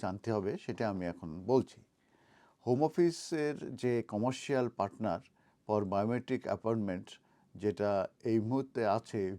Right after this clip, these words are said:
ভিএফএস গ্লোবাল, এটি মূলত রিপ্লেস করবে টিএলএস কন্ট্রাক্ট, যে ওদের পার্টনার আছে আরেকটি,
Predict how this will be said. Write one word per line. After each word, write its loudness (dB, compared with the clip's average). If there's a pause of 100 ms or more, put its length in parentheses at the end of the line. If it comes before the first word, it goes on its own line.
ভিএফএস -2 (640)
গ্লোবাল, 6 (640)
এটি -2 (100)
মূলত 0 (540)
রিপ্লেস -2 (100)
করবে 0 (920)
টিএলএস 0 (160)
কন্ট্রাক্ট, 0 (480)
যে 2 (300)
ওদের 0
পার্টনার 0 (100)
আছে -8
আরেকটি, -6